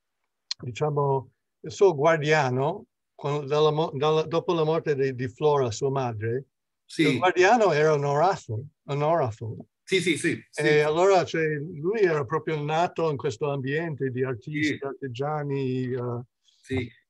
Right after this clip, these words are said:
Speaker 1: ecco.
Speaker 2: Eh, la, la, l'altro punto, l'altro, um, d-, domanda è, eh, hai trovato, um, eh, trovate, eh, pezzi dove si può utilizzare il pollice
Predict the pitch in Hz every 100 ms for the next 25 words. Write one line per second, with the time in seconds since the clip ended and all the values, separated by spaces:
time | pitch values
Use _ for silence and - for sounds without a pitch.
0 | _ _ - 135 226 208 269 262 220 202
1 | 247 233 208 240 262 240 226 190 196 190
2 | 214 - 196 180 - 156 151 143 143 -
3 | _ _ 175 160 170 185 180 170 165 -
4 | 175 - 175 - 226 - 233 196 247 277
5 | - 254 226 - _ _ 170 170 165 -
6 | - _ - 170 160 214 247 240 214 -
7 | - - _ _ - - _ 220 214 -
8 | 214 202 190 165 - 139 180 190 180 160
9 | 143 196 165 _ _ _ 190 196 175 165
10 | 170 170 165 170 165 156 185 151 120 117
11 | 135 180